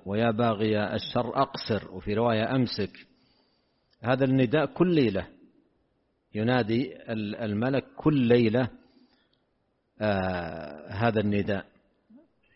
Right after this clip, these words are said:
ولا أحد يسمع هذا الصوت، لكن كل مسلم من ذلك على يقين، لأن هذا خبر الصادق المصدوق.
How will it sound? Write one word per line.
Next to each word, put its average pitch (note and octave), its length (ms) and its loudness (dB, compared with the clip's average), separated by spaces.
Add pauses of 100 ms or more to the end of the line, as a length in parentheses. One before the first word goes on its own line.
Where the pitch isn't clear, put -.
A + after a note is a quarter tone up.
ولا D3 220 2
أحد A#2 200 -2
يسمع A2 500 0
هذا G#2 100 -2
الصوت، C3+ 480 -4
لكن C3 300 -2
كل - 180 0
مسلم C3+ 460 2
من A2 220 2
ذلك G#2+ 400 -2
على G#2 440 -2 (480)
يقين، A2 540 0
لأن G#2+ 260 -2
هذا A#2 260 -2
خبر B2+ 600 -4
الصادق A#2 640 -2
المصدوق. B2 800 -4